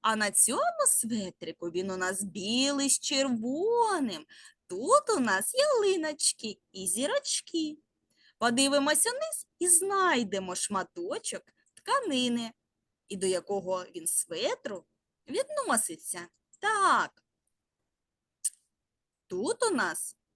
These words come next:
ось вона, ялинкова іграшка, так? І став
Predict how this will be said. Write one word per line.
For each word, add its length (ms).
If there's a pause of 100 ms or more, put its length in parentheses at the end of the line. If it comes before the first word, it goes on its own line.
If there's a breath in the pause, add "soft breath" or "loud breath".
(520)
ось 420
вона, 260
ялинкова 840
іграшка, 920
так? 380 (1000)
І 200
став 540